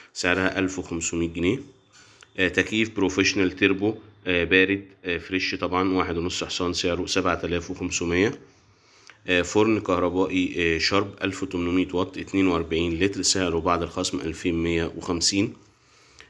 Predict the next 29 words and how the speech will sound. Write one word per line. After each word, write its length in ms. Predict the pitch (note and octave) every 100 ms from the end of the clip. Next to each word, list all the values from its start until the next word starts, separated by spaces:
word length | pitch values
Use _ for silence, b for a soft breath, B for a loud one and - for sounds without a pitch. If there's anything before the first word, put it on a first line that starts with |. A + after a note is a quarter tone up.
| _
معانا 220 | F2 F#2+
مروحة، 460 | G#2 G2 G2+ G2+ G#2 -
آه، 240 | F2 E2
تاتش 400 | D#2+ G2 - - -
ستاند 480 | - - G2 G#2+ -
ستاشر 500 | - E2+ G2+ F#2+ E2+
بوصة، 340 | D#2 F#2 F#2+
خمسة 340 | F#2+ F#2 -
ريشة، 240 | F2 F2+ F2+
تلاتة 300 | E2+ E2+ F2
سرعة، 420 | - F#2 A2 C#3+ B B
سعرها 520 | - F2+ F2 F2+ - F#2+
ألف 220 | F#2 F#2+
وستمية 540 | F2+ - - F2 E2
جنيه. 320 | E2 E2+ G2+ - - _ B B B B B B -
معانا 300 | G2 G2+ G#2+
برضو 240 | G#2 G#2 G2
مجفف 440 | F#2+ G2 - G2
شعر 420 | - G2+ G2+ F#2+
ماركة، 560 | F2+ F2+ F#2+ - G2 - -
آه، 160 | F#2+ E2+
براون 400 | D#2+ F#2 F#2+ G#2
ألفين 460 | E2+ E2+ - F2 E2
واط، 400 | F2 - - B B B B -
آه، 200 | F#2 E2+
سعره 360 | E2+ G2+ F#2 F2
بعد 300 | F#2 F#2 E2+
الخصم 400 | - F#2 - F#2
تسعمية 500 | - F2+ E2 E2+